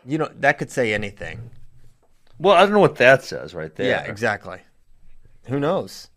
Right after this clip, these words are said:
Speaker 1: Remember when people, remember when
Speaker 2: Oh,
Speaker 1: it was
Speaker 2: yeah.
Speaker 1: just the boss move to get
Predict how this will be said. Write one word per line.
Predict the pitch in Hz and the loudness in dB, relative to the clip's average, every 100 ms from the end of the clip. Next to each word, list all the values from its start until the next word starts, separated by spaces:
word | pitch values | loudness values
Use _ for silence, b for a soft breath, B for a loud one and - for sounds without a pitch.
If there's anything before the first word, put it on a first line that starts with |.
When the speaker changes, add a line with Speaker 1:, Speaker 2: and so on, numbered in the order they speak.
| _ _ _ _ - - _ | _ _ _ _ -20 -20 _
Speaker 1:
Remember | 127 185 | 0 6
when | 254 220 | 6 6
people, | 202 202 208 | 2 4 4
remember | 147 175 208 | 6 6 8
when | 180 147 | 6 4
Speaker 2:
Oh, | |
Speaker 1:
it | 139 | 4
was | 135 | 2
Speaker 2:
yeah. | 120 | 2
Speaker 1:
just | 135 - | -2 0
the | 120 | 2
boss | 123 127 131 | 4 4 2
move | 127 131 131 | -4 -4 -4
to | |
get | 113 107 | -6 -6